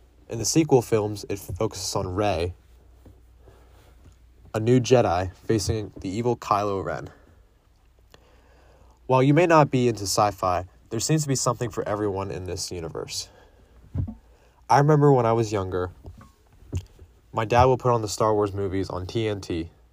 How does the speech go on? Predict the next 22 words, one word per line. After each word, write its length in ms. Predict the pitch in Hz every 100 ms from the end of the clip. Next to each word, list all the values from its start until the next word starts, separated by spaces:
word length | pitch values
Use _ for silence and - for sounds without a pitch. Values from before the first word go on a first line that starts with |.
| _ _ _ - - - - _ _ _ _
and 100 | 110
I 200 | 110 -
would, 240 | 117 110 - -
I 120 | 127
wouldn't 240 | 143 123 113
know 100 | 110
what 140 | 104
was 120 | 95
going 300 | 98 92 90
on, 220 | 82 82 - - _ _ - -
but 80 | 123
I 80 | 113
was 160 | 113 - _ _ -
captured 500 | 135 135 - 107 95
by 140 | 98
the 240 | 92 92 82 _ _ _ _ _ -
bright 280 | 117 120 98
lights, 500 | 113 117 117 - 92 -
lightsabers, 800 | 104 110 - 117 113 113 107 - - _
and 120 | 104
exploding 500 | 95 - - 113 107
planets. 540 | 92 92 82 78 -